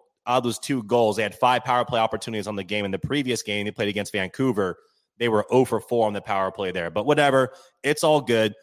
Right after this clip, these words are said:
The team didn't look great. They came together when it needed, when needed the most. And Grubauer's out there tripping dudes and stopping shots. And it was great. So the Seattle Kraken ended up winning four to two. And this is the winning streak that I called. I was like, "The Kraken are gonna go home. They're gonna take care of Nashville.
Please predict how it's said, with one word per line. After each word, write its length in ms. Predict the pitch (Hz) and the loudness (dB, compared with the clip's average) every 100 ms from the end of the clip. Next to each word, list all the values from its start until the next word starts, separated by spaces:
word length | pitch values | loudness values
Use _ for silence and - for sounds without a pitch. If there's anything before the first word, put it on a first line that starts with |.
| _ | _
The 80 | 107 | -8
team 200 | - 139 | -4 0
didn't 220 | 135 131 | 0 0
look 180 | 113 101 | -4 -4
great. 320 | 131 131 127 - _ _ _ _ _ | 0 2 0 -4 _ _ _ _ _
They 100 | - | -8
came 180 | 113 127 | -6 -6
together 340 | 123 107 113 117 | -2 0 2 2
when 140 | 110 | -2
it 80 | 104 | -4
needed, 300 | 110 107 104 | -4 -4 -4
when 280 | 113 107 95 - | -4 -6 -8 -8
needed 260 | 120 117 | -6 -4
the 60 | 107 | -4
most. 440 | 104 101 95 - _ _ _ - | -2 -2 -2 -6 _ _ _ -18
And 120 | 95 | -2
Grubauer's 480 | 131 127 113 107 110 | 0 2 2 2 2
out 140 | 104 | 0
there 140 | 95 | -2
tripping 400 | 87 - 120 113 | -4 -4 -2 -2
dudes 360 | 104 110 104 - - _ | 0 0 0 -4 -14 _
and 80 | 90 | -16
stopping 340 | - 123 110 | -4 -2 -2
shots. 480 | 110 - 107 98 - - _ - | -4 0 2 2 -2 -12 _ -12
And 80 | 117 | -6
it 40 | 143 | -4
was 120 | 147 | 0
great. 200 | 165 220 | 2 2
So 120 | - 123 | 2 -4
the 80 | |
Seattle 300 | 113 147 147 | 0 2 2
Kraken 340 | 147 151 139 131 | 2 0 0 -2
ended 200 | 139 139 | -2 -2
up 60 | 131 | 0
winning 200 | 143 131 | -2 -2
four 240 | - 131 | 0 0
to 80 | 135 | 0
two. 420 | - 170 139 135 - _ _ _ | -2 2 2 2 -6 _ _ _
And 120 | 135 147 | -2 0
this 140 | 175 | 0
is 80 | 160 | 2
the 100 | 156 | 2
winning 300 | 135 156 160 | 4 2 0
streak 280 | - 170 - | -4 -4 -2
that 100 | 131 | 0
I 140 | 123 | -2
called. 320 | - 196 147 | 2 2 4
I 80 | 104 | 4
was 100 | 110 | 0
like, 160 | 113 110 | -2 -4
"The 80 | |
Kraken 280 | - 131 143 | -2 -2 -2
are 60 | 131 | -2
gonna 220 | 123 120 | -2 -2
go 160 | 110 104 | -4 -2
home. 200 | 147 147 | 0 0
They're 120 | 113 | -2
gonna 120 | 107 | -4
take 200 | 110 110 | -6 -6
care 160 | 127 101 | -4 -2
of 80 | |
Nashville. 640 | 101 123 151 - 110 104 | -2 -2 -2 -2 0 0